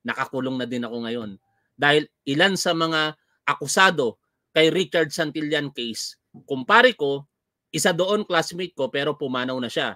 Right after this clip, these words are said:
dahil sa covid. Kaya salamat sa Diyos at advance ako mag-isip.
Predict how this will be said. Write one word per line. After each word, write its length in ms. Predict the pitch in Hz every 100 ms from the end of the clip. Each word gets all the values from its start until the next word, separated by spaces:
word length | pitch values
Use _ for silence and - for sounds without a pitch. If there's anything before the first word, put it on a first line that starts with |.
| _
dahil 320 | 117 113 117
sa 80 | 127
covid. 400 | 120 120 147 98 82 _ _ _
Kaya 160 | 139 135
salamat 480 | 156 180 190 190
sa 80 | 180
Diyos 480 | 160 156 117 - - _ _ _ _ -
at 160 | 156
advance 400 | - 147 156 156
ako 160 | 160 156
mag-isip. 480 | 139 135 139 180